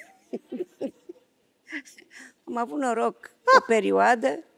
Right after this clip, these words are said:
și după aceea am fost, uh, verișoara de,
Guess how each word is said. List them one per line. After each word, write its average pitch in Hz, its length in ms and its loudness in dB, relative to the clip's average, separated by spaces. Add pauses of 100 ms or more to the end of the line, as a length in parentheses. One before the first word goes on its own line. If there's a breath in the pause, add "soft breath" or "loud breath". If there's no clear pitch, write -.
(200 loud breath)
și - 180 -12
după 233 220 -6
aceea 220 420 -2
am 196 100 -6
fost, - 460 -8
uh, 180 440 -8 (1040)
verișoara 190 720 -8 (920)
de, - 400 -12